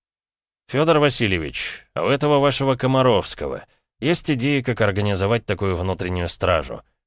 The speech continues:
вкратчиво спросил я. "Потому что если нет, то всё-таки придётся гвардию привлекать, а это... сами понимаете". "Да всё я понимаю", он махнул рукой.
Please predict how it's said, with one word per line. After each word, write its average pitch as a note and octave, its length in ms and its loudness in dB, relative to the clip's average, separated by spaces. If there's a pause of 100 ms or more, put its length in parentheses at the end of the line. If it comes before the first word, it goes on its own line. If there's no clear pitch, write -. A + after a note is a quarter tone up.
(120)
вкратчиво E2+ 460 -4
спросил E2+ 460 -4
я. D#2+ 260 -4 (500)
"Потому F2 260 -2
что - 180 -4
если F#2+ 340 0
нет, F2 360 -4
то F2+ 100 -4
всё-таки F2 400 -4
придётся F2 460 -4
гвардию F#2 480 -2
привлекать, D#2+ 600 -4
а D#2 60 -2
это... D2+ 480 -4 (420)
сами F2+ 380 -2
понимаете". E2 720 -6 (840)
"Да F#2+ 160 -4
всё - 220 -2
я C3+ 80 -2
понимаю", B2 640 0 (220)
он E2 140 -8
махнул E2+ 380 -4
рукой. E2 400 -4